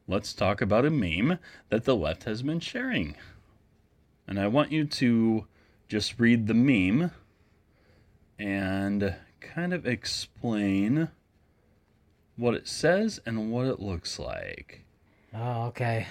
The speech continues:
Speaker 2: Up at the top, it says, "The saddest part is he actually said this." And there's a picture of a, um, oh, Eric Trump. Okay. I
Speaker 1: Yep.
Speaker 2: wasn't quite sure who that was. Okay. Uh,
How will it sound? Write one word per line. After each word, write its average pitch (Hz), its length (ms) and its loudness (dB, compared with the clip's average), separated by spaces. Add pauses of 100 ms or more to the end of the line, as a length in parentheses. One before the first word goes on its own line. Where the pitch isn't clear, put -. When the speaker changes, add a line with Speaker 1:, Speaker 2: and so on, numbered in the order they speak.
(140)
Speaker 2:
Up 147 200 2
at 165 80 4
the 147 80 -4
top, 185 380 6
it 139 80 0
says, 131 420 0
"The 117 100 -4
saddest 165 460 4
part 160 260 4
is 143 280 0
he 123 200 -4
actually 147 440 -4
said 135 400 -6
this." - 460 -14 (960)
And 110 120 -8
there's 110 140 -6
a 107 60 -10
picture 123 340 -4
of 120 180 -2
a, 113 460 -4 (480)
um, 98 440 -8 (800)
oh, 113 300 2
Eric 131 240 4
Trump. 95 280 -6 (140)
Okay. 110 240 -6 (120)
I 95 40 -2
Speaker 1:
Yep. 90 140 4
Speaker 2:
wasn't 117 260 -6
quite 120 180 0
sure 113 120 -4
who 113 80 -4
that 104 100 -8
was. 95 260 -12
Okay. 113 180 -4 (580)
Uh, 113 320 0